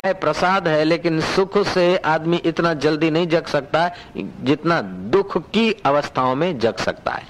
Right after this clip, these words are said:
सफलताओं में इतनी जागरण नहीं हो सकता जितना असफलता भी आदमी को जगाती है।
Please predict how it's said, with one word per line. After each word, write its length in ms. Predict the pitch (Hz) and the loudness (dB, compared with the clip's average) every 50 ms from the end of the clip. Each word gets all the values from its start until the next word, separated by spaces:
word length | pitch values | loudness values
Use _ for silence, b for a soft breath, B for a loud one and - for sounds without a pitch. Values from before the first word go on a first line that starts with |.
| B B B B B B - | B B B B B B 0
सफलताओं 500 | 160 165 - 196 202 190 196 208 214 220 | 0 2 2 2 0 2 2 2 2 2
में 140 | 220 220 - - | 2 0 2 0
इतनी 300 | 190 180 - 196 202 185 | 0 0 2 0 0 2
जागरण 500 | 180 180 175 170 160 180 196 202 214 208 | 2 2 2 2 2 2 2 2 2 0
नहीं 420 | 180 127 123 123 147 190 240 226 | -2 -2 0 0 2 2 2 2
हो 140 | 190 170 160 | 2 2 0
सकता 420 | - - 151 135 - - 170 185 | 0 0 -4 -4 0 -2 0 0
जितना 640 | 180 147 160 147 - - 143 147 160 185 208 233 220 226 B B B B B | 0 0 -2 -4 -2 -4 0 0 2 2 2 0 -2 -4 B B B B B
असफलता 680 | 165 180 180 - 208 196 - 202 208 196 202 214 214 220 | 0 0 2 0 0 0 2 0 0 2 2 0 0 2
भी 140 | 208 240 | 2 2
आदमी 360 | - - 180 180 165 165 175 175 | 2 2 0 0 0 0 -2 0
को 120 | 190 180 | 0 0
जगाती 500 | 143 131 113 104 104 98 - - - 107 - | 2 2 0 0 -2 -4 -4 -6 -8 -8 -8
है। 100 | - | -12